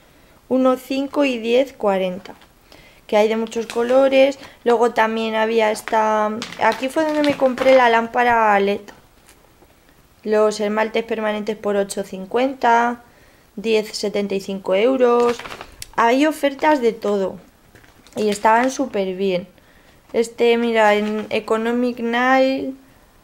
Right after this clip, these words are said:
eh, esmaltado, ofertón, treinta y cinco euros. Era el,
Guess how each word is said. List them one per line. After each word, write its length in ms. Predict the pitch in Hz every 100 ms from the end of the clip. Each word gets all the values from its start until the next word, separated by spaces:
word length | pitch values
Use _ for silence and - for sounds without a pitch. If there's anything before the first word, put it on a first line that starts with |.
| _ _ -
eh, 360 | 226 220 220
esmaltado, 1300 | 220 214 208 208 208 233 247 254 254 262 254 254 247
ofertón, 560 | 233 226 208 - 240 254
treinta 280 | 254 233
y 60 | 220
cinco 320 | 220 233 226
euros. 380 | 214 220 202 196
Era 320 | 214 220 220
el, 300 | 220 214 208